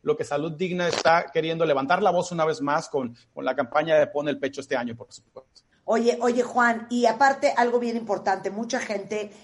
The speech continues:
Speaker 2: no se hace la mastografía y el ultrasonido o se la hace en un lugar... Eh, muy barato y obviamente sin la tecnología necesaria por miedo a los precios. Y sé que en Salud Digna han hecho unos planes increíbles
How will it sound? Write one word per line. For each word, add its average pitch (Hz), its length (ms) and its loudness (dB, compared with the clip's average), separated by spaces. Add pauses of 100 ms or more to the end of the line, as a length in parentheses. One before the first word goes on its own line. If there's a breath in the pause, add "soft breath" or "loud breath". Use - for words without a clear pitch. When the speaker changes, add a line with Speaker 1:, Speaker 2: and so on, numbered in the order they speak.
(380 loud breath)
Speaker 2:
no 240 240 -2
se 262 160 0
hace 220 320 0
la 185 140 -2
mastografía 180 640 -2
y 196 40 -2
el 190 80 -6
ultrasonido 175 800 -4 (300 loud breath)
o 214 120 -4
se 214 200 0
la 226 100 2
hace 240 200 -2
en 226 100 -4
un 214 120 -8
lugar... 185 500 0 (360 loud breath)
Eh, 180 300 -2
muy 226 280 -4
barato 196 680 2
y 190 80 -2
obviamente 196 580 -2
sin 226 300 -8
la 208 140 -4
tecnología 170 580 -4
necesaria 165 800 -4 (400 loud breath)
por 226 440 2
miedo 220 500 0
a 175 80 2
los 175 220 -2
precios. 165 580 -4
Y 208 100 -10
sé 233 220 -2
que 262 80 -2
en 254 100 0
Salud 202 360 -2
Digna 180 520 -6 (280 loud breath)
han 196 180 -4
hecho 214 300 -4
unos 196 340 -8
planes 190 480 -2
increíbles 202 840 -4